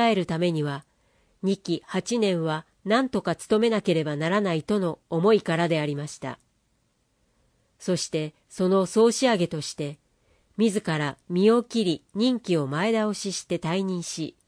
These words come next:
今後も市長、市議同日選を可能にすることで、数千万円に及ぶ血税を節約するなど、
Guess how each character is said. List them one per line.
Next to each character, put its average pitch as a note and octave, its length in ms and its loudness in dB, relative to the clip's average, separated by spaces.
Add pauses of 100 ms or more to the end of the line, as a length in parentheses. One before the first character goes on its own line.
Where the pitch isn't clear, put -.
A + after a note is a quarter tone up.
(680)
今 F#3 240 0
後 F3+ 140 2
も E3 240 -2 (100)
市 - 160 -12
長、 G#3 360 0
市 - 220 -4
議 D#3 300 -6
同 G3+ 220 6
日 A#3+ 240 -4
選 A3 300 -2
を G#3+ 100 -2
可 F3+ 180 -2
能 A3 180 0
に G#3+ 140 -4
す G3+ 140 -6
る F#3+ 80 -4
こ F#3+ 160 -6
と F#3 120 -2
で、 C#3+ 200 -4 (680)
数 B3 260 0
千 B3+ 260 2
万 C4 240 2
円 D#3 200 -2
に C#3 180 -10 (100)
及 F3 220 4
ぶ F3 260 -2
血 G3+ 300 -6
税 A3 180 2
を G#3 120 0
節 G3 300 -4
約 A3 180 -6
す - 140 -8
る G3 100 -2
な E3+ 140 -4
ど、 C#3 220 -8